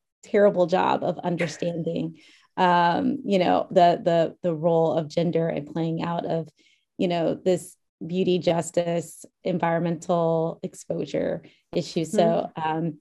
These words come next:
Speaker 2: Mm-hmm.
Speaker 1: I appreciate that, um, that encouragement to, you know, not only push forward with the work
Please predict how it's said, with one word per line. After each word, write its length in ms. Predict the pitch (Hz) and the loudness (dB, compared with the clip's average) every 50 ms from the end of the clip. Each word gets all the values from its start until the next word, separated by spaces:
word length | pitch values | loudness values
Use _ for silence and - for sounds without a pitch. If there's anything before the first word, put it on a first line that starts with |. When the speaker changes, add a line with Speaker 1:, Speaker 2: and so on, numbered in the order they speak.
| _ - 202 | _ -14 -14
Speaker 2:
Mm-hmm. 260 | 202 - - 214 220 226 | -14 -10 -8 -4 0 4
Speaker 1:
I 120 | 208 208 | 6 8
appreciate 680 | 202 202 208 - 208 208 - - 196 185 185 175 - - | 8 8 6 4 2 2 2 2 2 4 4 2 0 0
that, 400 | - 175 170 165 165 165 175 - _ _ - | 0 2 2 2 2 0 -2 -6 _ _ -4
um, 580 | 165 160 156 156 - - - 151 - - - - _ - | 0 0 0 0 0 -2 -4 -4 -6 -8 -10 -10 _ -2
that 120 | 180 175 | 0 0
encouragement 800 | 175 170 160 - - 185 190 185 185 190 185 175 175 - - - _ _ _ _ _ _ - | 0 0 -2 0 2 4 4 4 2 0 0 0 0 -2 -4 -8 _ _ _ _ _ _ 0
to, 300 | - 202 180 180 165 160 - _ _ _ - | 4 6 6 6 4 0 -4 _ _ _ -6
you 80 | 180 160 | -4 -2
know, 260 | 156 151 147 147 - | -2 -2 -2 -2 -2
not 180 | - 185 196 - - | 0 0 0 2 4
only 240 | 220 233 226 220 | 4 6 6 6
push 240 | 226 214 226 202 - | 6 4 0 -2 -2
forward 320 | - - 185 180 180 180 - | -2 0 4 4 4 4 2
with 120 | 180 - | 0 -4
the 80 | 156 160 | -4 0
work 380 | 170 190 196 196 196 - - | 4 4 4 4 4 0 -14